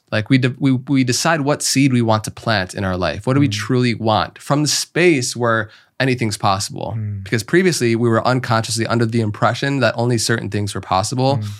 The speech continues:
Speaker 1: because we think they're probable. And now we're coming to the space, the heart space, where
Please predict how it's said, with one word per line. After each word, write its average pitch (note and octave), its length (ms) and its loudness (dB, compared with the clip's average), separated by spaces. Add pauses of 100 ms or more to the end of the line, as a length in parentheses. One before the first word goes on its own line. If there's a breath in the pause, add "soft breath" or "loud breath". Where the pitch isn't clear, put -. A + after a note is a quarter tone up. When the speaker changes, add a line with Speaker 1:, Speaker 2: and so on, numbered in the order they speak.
(380 loud breath)
Speaker 1:
because A#2+ 240 0
we A2+ 60 -2
think A2 220 -2
they're F2+ 100 -8
probable. - 600 -4 (420 loud breath)
And A2 160 0
now A#2+ 160 2
we're B2+ 120 2
coming A#2+ 300 0
to A2+ 100 -6
the - 60 -12
space, - 480 -4
the F#2 80 -10
heart C3+ 260 0
space, - 320 -4
where G2 280 -4